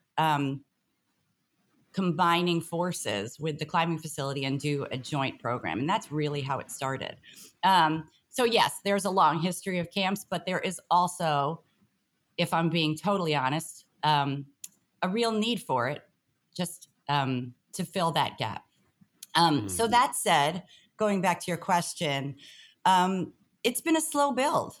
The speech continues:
Speaker 1: Um, we started out really small, um, and I feel, um, personally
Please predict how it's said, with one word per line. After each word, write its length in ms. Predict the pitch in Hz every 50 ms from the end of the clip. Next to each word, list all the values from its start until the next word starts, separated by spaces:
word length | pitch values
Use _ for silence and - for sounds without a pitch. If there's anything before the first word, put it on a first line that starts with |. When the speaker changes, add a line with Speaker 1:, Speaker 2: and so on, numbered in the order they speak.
| _ _ _ _ _ _ _ _ _ -
Speaker 1:
Um, 460 | 196 196 180 180 185 180 - - - _ _ _ -
we 160 | 170 202 196
started 420 | 175 - - 208 190 202 208 202
out 300 | 196 180 180 202 220 - - _ -
really 300 | 143 165 170 170 196 214
small, 600 | - - - 175 151 151 147 151 185 233 247 _ _ _ _ _ _ _ _ _ -
um, 400 | 165 165 156 156 156 156 160 151 - -
and 600 | 170 190 185 175 170 170 170 170 165 165 175 165 - 151 147 - _ _ _ _ _ _ _ _ _ _ _ _ _ _ _ _ _ _ _ _ _ _ _ _ _ -
I 340 | - 202 208 202 208 214 226
feel, 580 | - - - 196 175 170 160 151 156 160 156 - -
um, 720 | - 160 156 151 151 147 147 147 143 143 143 147 147 147 _ _ -
personally 880 | - 220 208 202 - 196 170 165 156 151 151 147 143 143 143 143 147